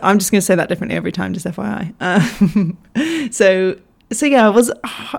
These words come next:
it sounded familiar. It sounded like somewhere which had the potential to be good, but I wasn't really sure, but I didn't wanna be picky.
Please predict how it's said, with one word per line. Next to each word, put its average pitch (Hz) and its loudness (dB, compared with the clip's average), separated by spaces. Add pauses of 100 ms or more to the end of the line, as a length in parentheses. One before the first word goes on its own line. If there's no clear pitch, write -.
it 240 -4
sounded 269 0
familiar. 269 2
It 220 0
sounded 220 2
like 175 2
somewhere 170 0
which - -6
had 214 -4
the 247 -2
potential - -8
to 285 -10
be 277 -4
good, 294 -4
but 440 -2
I 494 2
wasn't 285 -2
really 247 0
sure, 262 4
but 262 -2
I - -2
didn't 226 0
wanna 190 0
be 180 2
picky. 214 2